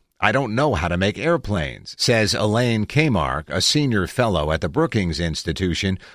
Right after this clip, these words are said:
who ran the Clinton administration's National Performance Review. Her office was responsible for balancing the budget and shrinking the number of government employees to historic lows.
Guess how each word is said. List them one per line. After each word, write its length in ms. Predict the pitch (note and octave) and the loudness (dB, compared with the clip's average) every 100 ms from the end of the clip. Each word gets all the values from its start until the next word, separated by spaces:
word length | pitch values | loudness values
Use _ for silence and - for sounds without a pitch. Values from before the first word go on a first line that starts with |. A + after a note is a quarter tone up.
| _ | _
who 160 | B2 | 0
ran 340 | A#2 C#3+ B2+ G2 | 2 2 2 0
the 80 | |
Clinton 480 | F#2 - C#3+ C3+ A#2+ | -2 -2 0 2 0
administration's 880 | F2 D#2+ D#2+ D#2 F2+ D#2+ D2+ F#2+ D#2+ | 0 0 -2 -2 -2 0 0 -2 -2
National 520 | F#2 G#2+ G#2 G#2+ F#2+ | -2 0 0 0 -2
Performance 640 | - G#2+ - D#3+ A#2+ D#2 - | -2 -4 -2 0 0 -2 -4
Review. 480 | D#2 C2 D2+ A#1+ - _ _ _ - - | -6 -4 -6 -6 -16 _ _ _ -8 2
Her 220 | F#3+ G#3+ | 4 4
office 480 | A2+ D#2+ F#2 F#2 G2 | 4 2 0 -2 0
was 300 | G2 F2+ F2 | 0 0 0
responsible 760 | F#2 - G2+ F#2 F#2 E2 E2+ | -2 0 0 0 -2 -2 -4
for 160 | - F#2 | -2 -2
balancing 680 | D2+ A#2 C#3+ A#2 - G#2 | 0 0 0 0 0 2
the 100 | F2 | 0
budget 480 | D2 C3+ B2+ E2 E2 | 2 2 2 0 -2
and 240 | G2 F#2 F2 | -2 -2 -2
shrinking 540 | - - E3+ D3+ B2+ | -4 -2 0 0 0
the 100 | G2 | 0
number 320 | F#2+ G#2+ G#2 | 2 2 0
of 220 | G2+ F2+ D#2 | 0 -2 0
government 420 | A#2 A#2+ G#2+ F#2 | 0 2 2 0
employees 840 | F2 - A2+ G#2+ G#2 B2+ D#2 D#2 | -2 0 0 2 2 2 0 -2
to 160 | - F#2 | -2 0
historic 600 | F#2 - D3 D3+ C3+ - | 0 0 0 0 0 -2
lows. 600 | A2 B2+ D#2+ - - | 0 0 -2 -6 -14